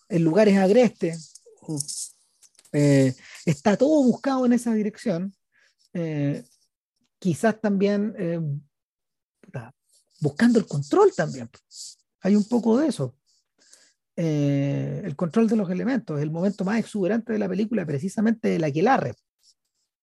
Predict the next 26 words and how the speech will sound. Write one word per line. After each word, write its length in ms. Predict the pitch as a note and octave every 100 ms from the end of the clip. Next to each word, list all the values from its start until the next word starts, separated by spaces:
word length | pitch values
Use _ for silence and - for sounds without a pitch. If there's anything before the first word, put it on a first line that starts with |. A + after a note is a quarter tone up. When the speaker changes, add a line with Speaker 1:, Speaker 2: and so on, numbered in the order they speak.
| _ _ _ _ _ _ _ _ _ _ _ _ _ _ _ _ _ _ _ _
Speaker 1:
Y 100 | F#3+
por 160 | D3 D#3
eso 180 | F#3+ A3
aparece 320 | G3 G3 G#3+
esta 180 | - G3+
canción 400 | E3+ C#3+ A3 A3+
que 100 | G#3+
le, 420 | F#3+ E3+ F#3+ F3+
que 120 | F3
la 100 | E3
compusieron 520 | E3+ D3+ C#3+ A3+ G#3+
específicamente 760 | G#3 - D#3+ A3+ A3 A3+ A#3 G#3+
para 120 | G3+
la 60 | F#3+
película. 360 | A#3 B3 E3
Speaker 2:
Claro. 160 | C#3 A2 - - _ _ _ - - _ _ _ _ _ _ _ _ _ _ _ _ _ _ _ _ _ _
Speaker 1:
Entonces, 640 | G3+ G3 - F#3+ F#3 - _ _ _ _ _ _
claro, 340 | - C4+ G#3+ -
a 80 | A3+
mí, 160 | D#4 -
a 100 | B3+
mí 280 | D#4 F4 - _ _ _ _
la, 300 | A#3 A3+ - _ _ _ -
toda 180 | F4
esta 160 | F4 D#4
par-, 160 | C4